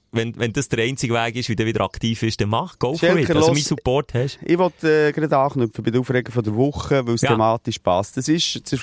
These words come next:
Speaker 2: der, der Zerfall vom menschlichen Körper, es ist, äh, das Wegbleiben von meiner Jugend neuerdings. Es ist das, was ich übrigens mit vierzig, also,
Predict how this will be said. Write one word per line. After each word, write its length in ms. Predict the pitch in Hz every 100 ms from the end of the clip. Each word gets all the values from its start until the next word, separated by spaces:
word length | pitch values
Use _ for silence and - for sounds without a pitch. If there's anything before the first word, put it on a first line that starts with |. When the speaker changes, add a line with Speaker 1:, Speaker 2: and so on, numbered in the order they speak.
| -
Speaker 2:
der, 100 | 139
der 180 | 120 135 120 123
Zerfall 560 | - - 131 135 127 147
vom 160 | - 131
menschlichen 460 | 131 131 131 -
Körper, 500 | - 165 175 - 156
es 140 | 143 151
ist, 240 | 147 - - - - - - -
äh, 280 | - 131 139
das 160 | - 131
Wegbleiben 500 | 135 - 147 143 143
von 140 | 135
meiner 220 | 135 127
Jugend 720 | 127 120 180 196 196 180 165
neuerdings. 960 | 170 160 165 165 - 156 147 151 151 -
Es 240 | - 139
ist 180 | 139 -
das, 140 | 190 170
was 100 | 147
ich 60 |
übrigens 320 | 156 151 147
mit 160 | 139 -
vierzig, 400 | 170 196 160 -
also, 140 | 135